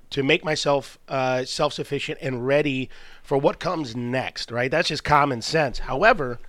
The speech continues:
I can tell you the majority of the world will just go back to the way it was. That's just the way it'll be.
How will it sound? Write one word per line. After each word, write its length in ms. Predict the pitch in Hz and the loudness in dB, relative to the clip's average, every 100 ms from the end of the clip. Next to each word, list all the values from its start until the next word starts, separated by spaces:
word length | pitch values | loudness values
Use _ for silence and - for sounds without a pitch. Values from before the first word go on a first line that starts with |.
| - - | -16 -12
I 60 | 127 | -6
can 120 | 135 | -2
tell 140 | 156 | 0
you 100 | 151 | 0
the 60 | 127 | -2
majority 380 | 127 139 143 135 | 0 2 2 0
of 40 | |
the 60 | 123 | 0
world 320 | 127 123 107 | 2 0 2
will 360 | 147 151 151 - - _ _ _ | 6 6 4 -6 -20 _ _ _
just 380 | 147 143 - - | 0 2 -2 -2
go 260 | 135 143 | 2 2
back 440 | 110 131 123 - - | 0 0 0 -4 -8
to 200 | 131 127 | -6 -4
the 100 | 117 | -4
way 280 | 120 120 - | -4 -4 -6
it 220 | 120 113 | -8 -8
was. 360 | 117 104 101 - | -8 -8 -8 -6
That's 240 | 127 - | -6 -6
just 200 | - 117 | -8 -8
the 60 | 123 | -8
way 120 | 117 | -8
it'll 160 | 113 110 | -6 -6
be. 240 | 110 104 | -10 -12